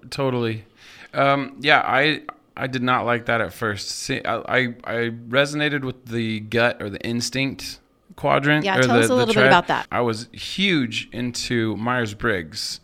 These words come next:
Speaker 1: So that's like, I'm an E N F P or an E N F J. I could go either way on that last
Speaker 2: Okay.
Speaker 1: one. Um, but there's I or S or T. So,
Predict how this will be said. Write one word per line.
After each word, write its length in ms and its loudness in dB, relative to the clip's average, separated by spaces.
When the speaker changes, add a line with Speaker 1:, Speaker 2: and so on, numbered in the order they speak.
Speaker 1:
So 180 -6
that's 260 2
like, 360 0
I'm 140 0
an 60 -2
E 160 -2
N 120 -2
F 240 -6
P 340 0
or 200 0
an 80 -4
E 100 -2
N 80 -4
F 200 -6
J. 600 2
I 80 -10
could 140 -12
go 180 0
either 300 -4
way 140 -2
on 100 -8
that 120 -6
last 200 -2
Speaker 2:
Okay. 100 -2
Speaker 1:
one. 220 -6
Um, 520 -2
but 160 -4
there's 400 -2
I 680 0
or 260 -4
S 640 -2
or 140 -18
T. 400 -2
So, 340 -2